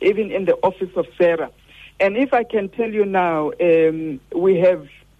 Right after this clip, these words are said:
actually, uh, received, I think, over three hundred and twenty applications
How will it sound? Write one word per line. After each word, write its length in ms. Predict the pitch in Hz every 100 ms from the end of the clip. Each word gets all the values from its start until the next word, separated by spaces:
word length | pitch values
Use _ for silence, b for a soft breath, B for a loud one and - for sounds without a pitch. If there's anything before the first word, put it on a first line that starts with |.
| -
actually, 640 | 220 - 240 214 220 214 -
uh, 300 | 180 175 170
received, 640 | 170 170 - 208 185 - -
I 100 | 180
think, 280 | 180 220 196
over 280 | 214 185 180 185
three 180 | 220 220
hundred 400 | 185 190 196 190
and 220 | 175 165
twenty 500 | - 190 185 180 180 -
applications 800 | 170 165 175 - 180 175 165